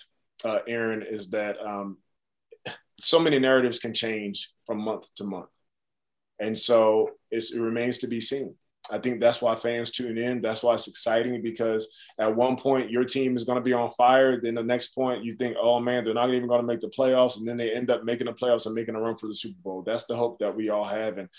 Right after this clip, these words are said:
and I think it's pretty wide open, um, for that top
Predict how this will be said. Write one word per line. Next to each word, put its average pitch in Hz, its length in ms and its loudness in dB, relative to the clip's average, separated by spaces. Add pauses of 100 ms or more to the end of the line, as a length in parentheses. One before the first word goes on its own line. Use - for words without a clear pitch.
(480)
and 113 140 -2
I 120 60 2
think 135 180 2
it's 135 120 0
pretty - 180 2
wide 120 320 8
open, 117 520 2
um, 107 400 -4 (540)
for 123 120 0
that 117 200 4
top - 300 2